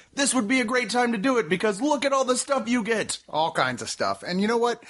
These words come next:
Speaker 2: I know the video's a little long, but watch it. It really is. We tried to make it funny for you, and make sure you stick around past the credits at the end because it's filled with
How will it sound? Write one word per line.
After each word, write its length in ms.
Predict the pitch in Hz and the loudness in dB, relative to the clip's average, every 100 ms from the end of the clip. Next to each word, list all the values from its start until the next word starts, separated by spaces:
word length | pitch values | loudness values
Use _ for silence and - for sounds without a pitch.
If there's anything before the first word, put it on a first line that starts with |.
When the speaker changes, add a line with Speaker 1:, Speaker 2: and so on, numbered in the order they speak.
| - | -10
Speaker 2:
I 100 | - | -2
know 120 | 165 214 | 0 0
the 60 | |
video's 340 | 180 196 202 180 | 0 0 0 0
a 60 | |
little 180 | 190 180 | 2 2
long, 320 | 160 165 170 | 2 2 0
but 160 | 151 - | -2 0
watch 300 | 135 117 - | 0 0 -4
it. 100 | 110 | -8
It 60 | |
really 320 | 113 147 156 147 | -4 0 2 2
is. 160 | 127 | 0
We 60 | 120 | -2
tried 200 | 165 160 | -2 -2
to 40 | 151 | -2
make 120 | 151 | -4
it 120 | - | -2
funny 240 | 147 143 | 0 0
for 180 | 135 139 | 0 -2
you, 120 | 135 127 | -2 -2
and 80 | 117 | -2
make 140 | 135 | -2
sure 120 | 170 | -2
you 80 | 165 | -2
stick 200 | - 185 | 0 -2
around 260 | 170 160 156 | 0 0 2
past 300 | 156 143 - | 2 0 -2
the 40 | 131 | -2
credits 360 | 165 151 - | -2 -2 -6
at 100 | 131 | -8
the 120 | 156 | -4
end 340 | 175 156 139 127 | 0 2 0 -2
because 340 | 131 143 127 | -2 -2 -2
it's 140 | 131 - | -4 -2
filled 260 | 135 127 | -2 0
with 200 | 120 117 | -2 -6